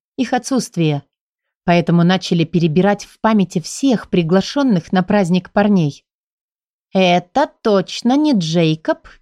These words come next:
и не Майк. Они были с нами». Молли задумалась и приложила палец к губам. «Только не говорите, что это...»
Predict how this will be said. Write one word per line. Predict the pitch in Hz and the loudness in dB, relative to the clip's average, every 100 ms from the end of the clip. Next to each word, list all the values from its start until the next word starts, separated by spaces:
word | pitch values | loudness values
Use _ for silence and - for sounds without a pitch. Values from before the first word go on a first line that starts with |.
| - | -4
и | 277 | 0
не | 359 339 | 2 2
Майк. | 277 180 139 123 _ - _ _ _ | 4 4 2 -4 _ -20 _ _ _
Они | - 170 156 | -2 0 2
были | 202 220 | 0 0
с | 220 - | -2 -2
нами». | 320 160 135 131 _ _ _ _ _ _ | -2 0 -4 -6 _ _ _ _ _ _
Молли | 160 165 160 | -2 0 0
задумалась | 156 170 202 220 185 - | 0 0 2 2 2 -2
и | 170 | -4
приложила | 180 180 185 185 226 | -2 0 0 0 -2
палец | 202 190 175 - | 0 -2 -2 -6
к | - | -8
губам. | 156 185 170 160 151 - _ _ _ _ _ _ | -4 -2 0 0 -2 -6 _ _ _ _ _ _
«Только | 320 311 - 311 | 0 0 0 0
не | 311 | 2
говорите, | 269 302 320 349 - 294 | 0 0 0 0 -2 -4
что | - 311 | -2 0
это...» | 302 302 302 285 | 2 0 0 -2